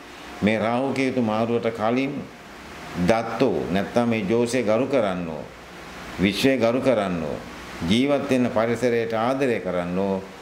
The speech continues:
පුද පූජා කර්මවල යෙදෙන්න. මොකද මේ පූජා අනිවාර්ය පූජාවක් බවට මම ප්‍රකාශ කරනවා. මේ රාහු ගමනේදී ඇති වෙන ව්‍යසන වලින් ගැලවෙන්න. මේ පූජාව ඇත්තටම අපි කරන්නේ බුද්ධ පූජාවක් වශයෙන්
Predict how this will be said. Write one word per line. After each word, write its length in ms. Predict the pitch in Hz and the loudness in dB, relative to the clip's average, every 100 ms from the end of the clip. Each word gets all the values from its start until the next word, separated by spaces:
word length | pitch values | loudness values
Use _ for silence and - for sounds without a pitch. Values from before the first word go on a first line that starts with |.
| - - | -16 -4
පුද 180 | 101 117 | 2 2
පූජා 360 | 117 135 123 117 | 2 2 2 0
කර්මවල 440 | 107 110 117 113 113 | 0 0 2 0 0
යෙදෙන්න. 420 | 104 101 117 104 113 113 95 | 0 0 -4 -2 -2 -2 -6
මොකද 300 | 92 98 110 107 | -4 -2 0 0
මේ 280 | 107 131 | 0 0
පූජා 540 | 123 127 110 101 104 104 - | 0 -2 0 2 0 -2 -4
අනිවාර්ය 640 | 107 113 120 113 123 135 123 | -2 2 2 2 0 -2 -4
පූජාවක් 480 | 120 113 113 107 | -4 0 0 0
බවට 200 | 98 101 | -2 -2
මම 240 | 101 101 95 | 0 -2 0
ප්‍රකාශ 460 | 101 90 101 98 | -2 0 0 0
කරනවා. 540 | 92 95 92 90 90 87 - - - - - - | -2 0 2 2 0 -2 -8 -16 -14 -14 -14 0
මේ 240 | 95 95 | 2 2
රාහු 500 | 95 110 110 120 113 - 101 | 2 2 2 0 -2 -6 -2
ගමනේදී 640 | 92 98 117 107 92 98 90 | 2 2 2 0 0 0 0
ඇති 200 | 90 95 | 0 -2
වෙන 160 | 98 95 92 | 0 -2 0
ව්‍යසන 400 | 98 110 107 98 | 0 2 2 2
වලින් 280 | 95 104 101 | 0 0 0
ගැලවෙන්න. 420 | 90 82 73 64 - - - - - - - - - - - - - - - - - - | -2 -2 -4 -8 -10 -12 -12 -12 -12 -12 -12 -12 -12 -12 -12 -12 -14 -14 -14 -14 -12 2
මේ 220 | 120 151 | 2 4
පූජාව 460 | 143 147 143 147 | 2 4 4 4
ඇත්තටම 440 | 143 123 139 131 143 | 2 2 0 2 2
අපි 220 | 131 120 | 0 0
කරන්නේ 560 | 113 120 131 123 127 123 | 0 2 2 2 2 -2
බුද්ධ 300 | 113 117 107 | -2 -2 0
පූජාවක් 520 | 117 113 113 110 110 | 0 2 2 2 0
වශයෙන් 480 | 104 127 139 147 | 0 0 0 0